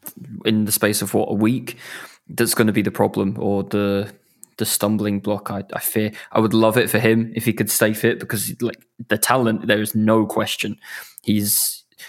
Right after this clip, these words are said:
like, the, as the last couple of years, we've seen Pulisic not really playing that much at Chelsea, and when Gio Reyna has been fit, he has been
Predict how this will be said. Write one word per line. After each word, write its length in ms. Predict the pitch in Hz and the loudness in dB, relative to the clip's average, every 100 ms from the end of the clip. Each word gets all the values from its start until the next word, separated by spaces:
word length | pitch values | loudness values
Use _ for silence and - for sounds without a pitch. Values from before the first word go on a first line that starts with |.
| - - | -12 -2
like, 140 | 104 | 0
the, 160 | 107 110 | 0 2
as 160 | 107 104 | 2 2
the 120 | 110 | 4
last 220 | 110 107 | 4 2
couple 200 | 120 113 | 0 2
of 40 | |
years, 240 | 107 113 107 | 4 4 2
we've 120 | 101 | -2
seen 360 | - 107 107 107 | 0 0 0 -2
Pulisic 540 | - 110 110 95 - | 0 2 0 -2 -2
not 120 | 110 | -4
really 180 | - 101 | -2 -4
playing 300 | 113 101 104 | 0 0 0
that 180 | 101 - | 0 0
much 260 | 107 - - | 0 -2 -2
at 100 | - | 0
Chelsea, 500 | 110 113 117 117 - | 0 0 0 0 2
and 340 | 110 98 98 - _ _ | 0 0 -2 -8 _ _
when 280 | - 104 104 | -2 0 0
Gio 280 | 107 104 101 | 0 0 2
Reyna 280 | 104 104 101 | 2 0 -2
has 160 | 104 | -4
been 180 | - 107 | -6 -6
fit, 340 | - 113 - - | 0 0 -2 -4
he 140 | 120 | -4
has 140 | 104 - | -4 -2
been 320 | 104 95 | -2 -2